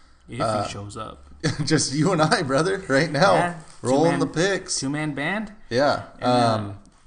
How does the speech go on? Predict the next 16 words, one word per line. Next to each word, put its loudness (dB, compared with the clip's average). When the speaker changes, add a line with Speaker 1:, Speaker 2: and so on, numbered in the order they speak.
Speaker 2:
fourteen -2
weeks -2
in, 0
I 2
didn't -2
realize 2
we -2
were -2
this -4
close -6
to -10
the -8
finish. -14
Speaker 1:
Yeah, -8
and, -8
uh, -12